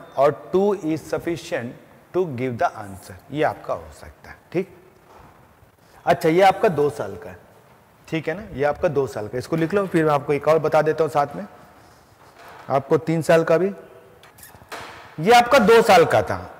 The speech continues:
अब अगर सपोज आपको मान लो यही आपको तीन साल का पूछा है और difference निकालने बोलेगा, तो वो क्या हो जाएगा, P into R upon hundred का square, ये तो वैसे का वैसे ही रहेगा, Plus एक नया चीज़ यहाँ पे ऐड हो जाएगा,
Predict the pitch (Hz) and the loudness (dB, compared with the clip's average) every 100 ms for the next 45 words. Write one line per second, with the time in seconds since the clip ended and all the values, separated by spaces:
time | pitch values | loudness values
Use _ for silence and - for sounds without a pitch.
0 | - 233 277 294 - 262 254 240 220 220 | 2 4 6 4 4 4 4 6 6 6
1 | 220 196 214 202 143 196 170 185 220 196 | 4 6 6 6 2 2 4 6 8 6
2 | - 220 214 214 196 202 196 190 160 143 | 4 0 2 0 4 2 4 0 -2 -10
3 | 147 104 - - - - 131 139 160 160 | -8 -8 -10 -18 -20 -8 -6 -4 -4 -4
4 | 190 - 180 160 151 156 143 131 135 107 | -8 -6 -2 0 0 -2 -6 -6 -8 -10
5 | 101 - - - _ - 131 165 165 170 | -16 -18 -20 -20 _ -8 -4 -4 0 2
6 | 165 151 156 156 156 - 156 175 165 143 | 2 0 -6 -6 -8 -8 -6 -6 -6 -8
7 | 127 107 110 143 _ - - - - - | -12 -14 -16 -18 _ -20 -20 -20 -20 -20
8 | - 131 170 185 180 180 160 131 127 151 | -4 4 4 4 0 -2 -2 -8 -6 -6
9 | 165 175 170 - - 160 131 95 95 117 | -6 -4 -6 -8 -8 -6 -6 -10 -18 -14
10 | 117 151 160 160 151 151 170 180 175 170 | -8 -8 -4 -4 -4 -6 -6 -2 -2 -4
11 | 190 180 151 123 113 143 - - - - | -6 -6 -6 -8 -10 -10 -14 -20 -20 -20
12 | - 202 226 226 214 208 151 147 165 175 | -12 -2 -2 -2 -10 -10 -8 -8 -8 -10
13 | 156 147 147 147 135 - 120 135 127 127 | -8 -6 -6 -10 -14 -10 -8 -6 -8 -8
14 | 127 123 101 101 | -6 -8 -8 -16